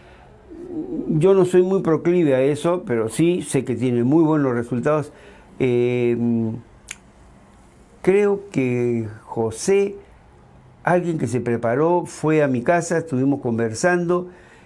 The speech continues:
vino acá, ahora que me acuerdo, para una entrevista que, que les hice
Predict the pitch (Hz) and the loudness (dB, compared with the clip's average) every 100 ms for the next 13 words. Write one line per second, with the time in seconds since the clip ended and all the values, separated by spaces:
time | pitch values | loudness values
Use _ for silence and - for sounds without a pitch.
0 | - 175 247 220 202 240 208 151 160 165 | 0 2 4 4 2 0 0 -2 -4 -2
1 | 156 139 131 170 165 156 180 - - - | 0 0 -2 2 2 4 0 -4 -14 -20
2 | - - - 123 120 127 151 151 - 131 | -20 -20 0 2 2 2 2 0 0 0
3 | 135 170 - 123 117 110 110 117 - - | 2 0 -2 -2 -2 -2 -4 -6 -10 -10
4 | 120 117 117 120 117 - 196 - 185 | -4 -2 -2 -2 -2 -2 -2 0 -2